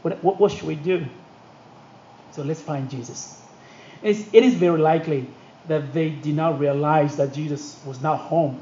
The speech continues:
until many people showed up at Simon's house. So the disciples were expected to do something for the people, but they were un-,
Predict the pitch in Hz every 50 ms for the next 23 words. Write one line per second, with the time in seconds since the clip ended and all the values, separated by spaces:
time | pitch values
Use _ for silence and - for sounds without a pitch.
0 | - - 151 165 156 - - 208 196 185 165 147 147 160 165 165 156 - - 175
1 | - 156 135 127 - - 160 156 151 147 147 131 - - - - 135 131 131 -
2 | - - - - - - - 165 151 147 139 123 - - 143 139 127 117 - -
3 | - - - - - - - - - - - - - - - - - - - -
4 | - - - 226 240 226 220 196 202 - - 226 208 202 202 190 185 - 180 170
5 | 170 175 - 165 156 - - - - 208 220 - - - 151 - 139 165 175 170
6 | - - 135 131 127 - 123 120 - 147 135 - - 214 220 - - - - -
7 | - - - - - - - - - - - 254 254 247 233 214 214 208 196 196
8 | - 180 175 180 185